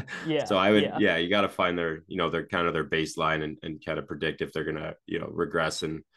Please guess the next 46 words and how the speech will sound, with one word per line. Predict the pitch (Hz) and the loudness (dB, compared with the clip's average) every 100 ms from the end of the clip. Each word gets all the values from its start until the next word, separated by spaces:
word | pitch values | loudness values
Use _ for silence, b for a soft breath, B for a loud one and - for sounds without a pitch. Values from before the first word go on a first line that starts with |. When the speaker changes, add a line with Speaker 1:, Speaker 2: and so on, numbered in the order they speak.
| b b _ | b b _
Speaker 1:
in, | - 87 73 - | -6 -4 -4 -10
in | - 80 78 78 | -6 -4 -4 -2
one | 85 | 0
or | 80 | 0
the | 80 | 2
other | 80 76 | 0 0
directions. | 78 78 76 78 76 - | 0 0 -2 -6 -12 -12
But | - | -8
yeah, | 82 82 71 | -2 0 -2
that's | 76 73 - | -8 -10 -6
pretty | - 98 | 2 2
much | 80 73 - | 2 -2 -8
the, | 78 76 76 | -8 -8 -8
uh, | 78 82 - _ | -8 -10 -14 _
Cole's | 85 78 | -6 -4
Notes | 82 78 - | -4 -6 -6
version | 82 78 80 | -6 -4 -6
of | 80 | -6
it. | - - _ _ _ _ _ - | -8 -10 _ _ _ _ _ 0
Speaker 2:
Okay, | 185 180 147 - | 2 4 2 2
so | - 202 185 | -2 2 4
if | 170 | 2
someone | - 226 226 240 240 233 240 - _ _ _ _ _ _ _ 143 | 2 2 4 4 4 2 -2 -10 _ _ _ _ _ _ _ -6
listening | 160 185 190 | -4 -2 -2
to | 175 | -2
this | 175 | -2
podcast, | - 156 156 160 147 - | 2 2 4 0 -2 -2
they're | 135 | -4
like, | 120 107 | -2 -4
"All | 117 | -4
right, | 123 139 143 143 _ _ _ _ - | 0 2 2 -2 _ _ _ _ -10
I'm | 131 | -4
in. | 143 147 151 151 _ - | -2 -2 -6 -12 _ -12
This | 131 | -10
is | 123 | -8
a | |
good | 123 139 | -4 -2
conversation | 143 143 131 131 131 123 | 0 -2 0 -4 -4 -4
about | 117 | -2
golf. | 123 131 127 - | 2 2 2 2
I, | 127 127 | 2 2
I'm | 131 | 0
gonna | 135 131 | -4 -2
start, | 139 127 | 0 0
I'm | 139 | 0
gonna, | 131 127 | 0 -2